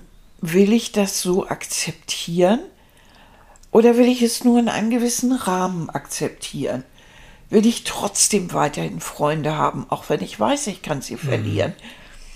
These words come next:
Speaker 1: Weil die Zeit mit ihnen ist um so viel schöner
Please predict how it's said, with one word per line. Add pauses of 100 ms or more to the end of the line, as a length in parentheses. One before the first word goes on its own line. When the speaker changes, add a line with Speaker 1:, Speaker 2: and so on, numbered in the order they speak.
(260)
Speaker 1:
Weil
die
Zeit
mit
ihnen (760)
ist
um
so
viel
schöner